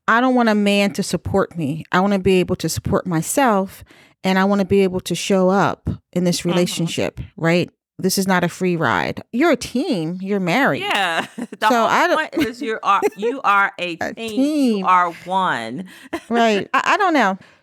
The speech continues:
Speaker 1: Couples decide how they divide money in a relationship.
Speaker 2: Yeah.
Speaker 1: And it can cause stress. I'm all for equity, equality,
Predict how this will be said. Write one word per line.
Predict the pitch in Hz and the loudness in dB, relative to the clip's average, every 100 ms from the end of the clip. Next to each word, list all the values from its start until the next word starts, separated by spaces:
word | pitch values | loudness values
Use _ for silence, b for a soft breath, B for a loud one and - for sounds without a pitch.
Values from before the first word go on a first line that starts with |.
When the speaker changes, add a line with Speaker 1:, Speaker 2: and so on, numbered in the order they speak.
| _ | _
Speaker 1:
Couples | - 240 240 220 220 | 0 0 2 -2 -2
decide | 196 - 202 196 | -4 -2 0 0
how | 185 180 185 | 2 2 2
they | 196 | 2
divide | 196 180 175 170 190 196 | 0 0 0 2 0 0
money | 202 202 214 226 226 _ | 0 0 -2 -2 -6 _
in | 208 | -2
a | 220 | 0
relationship. | 220 220 - 233 247 233 | 2 0 0 -2 0 0
Speaker 2:
Yeah. | 202 180 143 | -2 -2 0
Speaker 1:
And | 202 190 190 185 190 - | 2 2 2 2 -2 -2
it | 180 190 _ | -4 -4 _
can | - 233 226 | -2 0 0
cause | 233 208 202 | 0 0 0
stress. | - - 180 220 - - - _ - | -4 -2 0 0 -6 -12 -16 _ 0
I'm | 262 | 4
all | 262 262 | 4 4
for | 254 - | 0 -2
equity, | 202 - 220 214 202 202 190 | -2 -2 0 0 0 -2 -6
equality, | 185 - 190 190 190 190 190 185 180 | -8 -2 2 2 2 0 0 0 -2